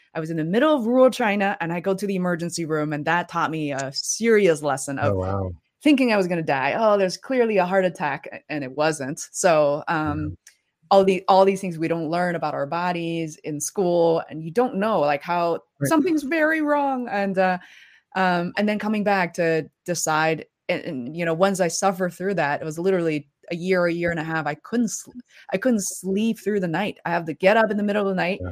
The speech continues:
Speaker 1: hear my pounding, like, my heart is pounding out of my chest, taking acid reflux, uh, pills, and then always worried every time I leave the house. If I leave the house without, you know,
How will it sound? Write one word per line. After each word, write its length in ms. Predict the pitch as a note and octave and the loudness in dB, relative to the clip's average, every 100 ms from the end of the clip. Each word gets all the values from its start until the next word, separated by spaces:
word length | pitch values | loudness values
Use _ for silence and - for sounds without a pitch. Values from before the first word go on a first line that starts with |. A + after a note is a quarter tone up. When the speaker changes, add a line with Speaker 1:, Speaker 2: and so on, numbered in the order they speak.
| - | -12
Speaker 1:
hear 160 | - B3 | -2 0
my 160 | A3+ F#3+ | 2 -2
pounding, 540 | - G#3+ A#3 A3+ A3 G#3+ _ _ - | -2 -2 0 0 -2 -8 _ _ 2
like, 240 | F#3+ - G3 | 2 2 -4
my 120 | F#3 | -8
heart 320 | - C4 A#3 | -2 2 2
is 100 | F3 | 0
pounding 320 | - G#3 G3+ | -4 -4 0
out 100 | F#3+ | 0
of 60 | G3 | 0
my 100 | F3+ | -2
chest, 460 | F3+ E3+ D#3 - - _ _ _ | -4 -4 -4 -8 -20 _ _ _
taking 460 | - C4 C4+ B3 A#3 | -4 -2 0 0 0
acid 360 | - F#3+ F#3+ F#3+ | 0 -2 -2 -2
reflux, 640 | F#3 F#3 F3 E3 - - - | -2 0 -2 -2 -6 -14 -2
uh, 320 | F3 D3 - - | 0 0 -2 -6
pills, 360 | A3 G#3+ E3+ - _ _ _ - - | -2 0 -2 -8 _ _ _ -20 -8
and 220 | G3+ G#3+ A3 | 0 2 2
then 400 | A3 G#3+ G#3+ - - | 2 0 -2 -6 -6
always 380 | C4+ F4+ F#4 C4+ | 0 6 6 4
worried 260 | B3+ C#4 A#3+ | 2 0 0
every 160 | B3 | -2
time 160 | C4+ C4+ | 0 0
I 60 | A3+ | 0
leave 260 | F#3+ A#3 | 0 -2
the 80 | G#3 | -2
house. 280 | G3 G#3+ E3+ | 0 0 0
If 60 | F#3 | 0
I 100 | C#4+ | 0
leave 180 | F4 F4 | 0 -2
the 80 | |
house 240 | A3 A3 F#3 | 0 0 0
without, 500 | F3 F3+ F#3+ A3+ A3 _ _ - _ _ - | -2 0 2 2 0 _ _ -20 _ _ -10
you 120 | A3 | -2
know, 180 | G#3 F#3+ | 2 2